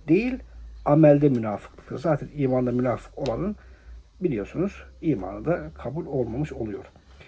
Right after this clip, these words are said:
Diğer bir hadis-i şerif. Ee, bu hadis-i şerifte, e, Buhari ve Müslim'de geçiyor. Ebu Hureyre radıyallahu, radıyallahu anh'dan, e, nakledilmiş. Bu okuyacağım hadiste Hazreti Ali, e, Hazreti Ömer,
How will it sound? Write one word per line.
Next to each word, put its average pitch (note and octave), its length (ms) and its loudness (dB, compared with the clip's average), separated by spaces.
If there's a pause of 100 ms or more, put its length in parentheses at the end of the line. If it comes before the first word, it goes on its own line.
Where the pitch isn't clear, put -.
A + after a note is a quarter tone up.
(240)
Diğer G3+ 240 6
bir D#3+ 40 6
hadis-i B2+ 380 0
şerif. D3+ 440 -2 (640)
Ee, C3 340 2 (120)
bu E3 300 -4
hadis-i E3+ 340 0
şerifte, E3+ 480 2 (240)
e, D3 160 0
Buhari D#3 300 4
ve D#3+ 60 6
Müslim'de D3 440 4
geçiyor. C#3+ 440 -2
Ebu C3+ 200 -2
Hureyre C3 360 0
radıyallahu, B2 520 0
radıyallahu A#2 600 -4
anh'dan, A2+ 500 -6
e, A#2+ 40 -14 (1500)
nakledilmiş. A#2 680 -8 (1200)
Bu A#3 120 4
okuyacağım G#3 360 6
hadiste G3+ 420 2
Hazreti G3+ 300 2
Ali, F#3 440 4 (280)
e, C#3+ 180 2
Hazreti D3+ 360 -2
Ömer, D#3+ 280 4